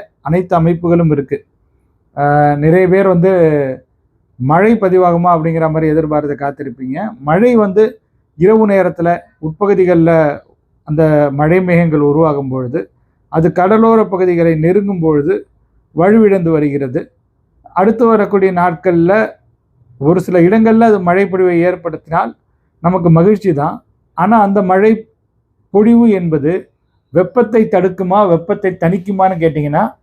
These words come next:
அது வந்து இயலாது. So, பகல் நேரத்துல வெப்பநிலை அதிகமாக தான் இருக்கும். அதை நம்ம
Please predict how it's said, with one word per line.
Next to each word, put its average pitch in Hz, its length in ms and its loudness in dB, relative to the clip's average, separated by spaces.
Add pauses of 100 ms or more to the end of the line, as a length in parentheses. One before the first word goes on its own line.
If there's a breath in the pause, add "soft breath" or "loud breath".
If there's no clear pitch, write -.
அது 156 260 2
வந்து 190 240 2
இயலாது. 143 400 0 (420)
So, 135 140 -6
பகல் 190 320 2
நேரத்துல 214 400 0 (640)
வெப்பநிலை 190 560 2
அதிகமாக 170 520 2
தான் 175 160 0
இருக்கும். 165 420 -4
அதை 156 180 -2
நம்ம 151 180 -4